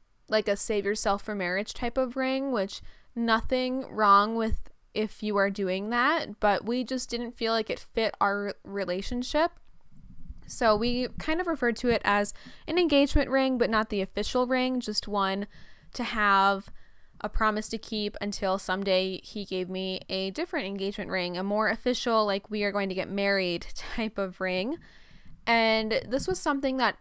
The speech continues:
we definitely talked about in the relationship because it was very important to me to have something that symbolized the promises that we have made and really helped me remember that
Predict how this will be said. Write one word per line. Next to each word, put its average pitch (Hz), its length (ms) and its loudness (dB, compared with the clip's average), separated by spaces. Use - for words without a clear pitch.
we 233 320 -2
definitely 240 520 -2
talked - 400 -2
about 247 240 4
in 226 80 -4
the 226 80 -4
relationship 220 720 -2
because 208 520 -4
it 220 100 2
was 240 200 0
very 226 320 0
important 226 540 -4
to - 80 -6
me 220 120 -2
to 202 100 0
have 202 560 2
something 220 440 -4
that 208 160 -4
symbolized 208 680 -2
the 196 60 -6
promises 202 560 -4
that - 140 -4
we 202 140 -4
have 185 240 -4
made 202 520 -2
and 185 280 -8
really 240 480 0
helped 214 280 2
me 220 140 -2
remember 208 680 0
that 180 500 0